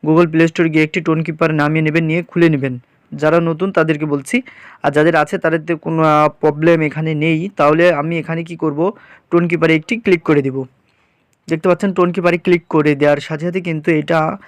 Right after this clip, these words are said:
কি করবে, আমার টোন কিপারের সাথে কানেক্টেড নিবে। তো কানেক্ট ওয়ালেটে একটি ক্লিক করে দিবেন। তো কানেক্ট ওয়ালেটে ক্লিক করে দিলে দেখেন এখানে ডান হয়ে গেল। তো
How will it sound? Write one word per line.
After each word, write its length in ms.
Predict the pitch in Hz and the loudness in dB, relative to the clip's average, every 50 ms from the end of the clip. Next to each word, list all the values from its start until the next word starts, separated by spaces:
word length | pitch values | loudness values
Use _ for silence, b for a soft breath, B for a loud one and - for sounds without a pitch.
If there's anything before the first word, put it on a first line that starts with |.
| b b b _ | b b b _
কি 100 | - 175 | -8 -8
করবে, 460 | 160 160 165 151 143 147 170 208 269 285 b b b b b b b | -2 0 2 2 2 2 2 2 2 0 b b b b b b b
আমার 220 | - 147 156 160 151 143 151 _ | -4 0 0 0 0 -2 -6 _
টোন 220 | - 160 170 175 170 | -2 -2 0 0 -2
কিপারের 300 | 170 165 156 156 151 151 | -6 -4 -2 -2 -2 -2
সাথে 280 | - - 156 143 190 | -4 -6 -6 -4 -4
কানেক্টেড 600 | 196 - - 147 147 151 - _ 175 170 165 156 151 | -6 -2 -2 -2 -2 -4 -2 _ 0 0 0 -2 -4
নিবে। 260 | 151 143 139 160 175 | -4 -2 -2 -2 -2
তো 160 | - - 165 | -2 -4 -6
কানেক্ট 460 | 156 - - 143 147 165 170 - - | -6 -2 -2 0 0 0 -2 -2 0
ওয়ালেটে 340 | 160 151 151 156 156 165 170 | 0 2 2 2 0 -2 -6
একটি 220 | 156 - _ 208 202 | -8 -6 _ -10 -4
ক্লিক 220 | - 165 151 143 | 0 -2 -2 0
করে 180 | - 165 147 135 | 0 0 2 2
দিবেন। 260 | 139 139 151 170 202 b b b b b b b b b b b | 2 0 0 0 -2 b b b b b b b b b b b
তো 40 | 170 - - | -8 -4 -2
কানেক্ট 240 | 156 175 175 - 196 | -2 -2 -2 0 2
ওয়ালেটে 260 | 175 175 180 175 190 180 | 2 4 4 2 0 0
ক্লিক 180 | - 180 175 165 - | 0 -2 -2 0 2
করে 140 | 180 165 156 143 | 0 0 2 0
দিলে 260 | 147 143 156 180 220 233 - _ 151 139 | 0 0 0 0 -2 -4 -8 _ -2 -2
দেখেন 240 | 139 131 - 175 170 156 | -2 0 0 -2 -2 -2
এখানে 200 | - 170 165 180 170 143 139 | -2 0 -2 -2 0 0 0
ডান 220 | 135 139 151 156 139 | 0 0 0 -2 -4
হয়ে 180 | 151 170 160 143 139 | -4 -4 -2 -2 -4
গেল। 200 | 135 143 180 254 b b b b b b b b b | -4 -4 -4 -6 b b b b b b b b b
তো 60 | _ | _